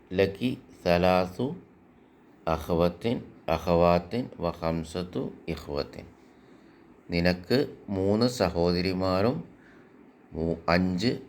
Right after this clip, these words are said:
സഹോദരന്മാരും ഉണ്ട്. അപ്പോൾ സഹോദരിമാർ, അഖ്വാത്ത് എന്ന് പറഞ്ഞപ്പം എണ്ണം പുല്ലിംഗ സലാസു. സഹോദരന്മാർ ഇഖ്വത്ത് എന്ന് പറഞ്ഞപ്പം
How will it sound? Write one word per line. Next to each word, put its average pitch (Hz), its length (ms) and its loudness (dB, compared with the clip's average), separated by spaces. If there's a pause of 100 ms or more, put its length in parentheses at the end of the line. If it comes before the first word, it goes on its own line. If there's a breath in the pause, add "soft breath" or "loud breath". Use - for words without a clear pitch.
(240)
സഹോദരന്മാരും 80 1080 0
ഉണ്ട്. 71 200 -4 (880 loud breath)
അപ്പോൾ 92 120 -2
സഹോദരിമാർ, 110 1500 6
അഖ്വാത്ത് 101 600 2
എന്ന് 131 160 2
പറഞ്ഞപ്പം 110 520 0
എണ്ണം 95 400 2
പുല്ലിംഗ 85 580 2 (440)
സലാസു. 82 640 2 (1900)
സഹോദരന്മാർ 107 1160 4
ഇഖ്വത്ത് 101 560 -2
എന്ന് 123 200 2
പറഞ്ഞപ്പം 113 480 2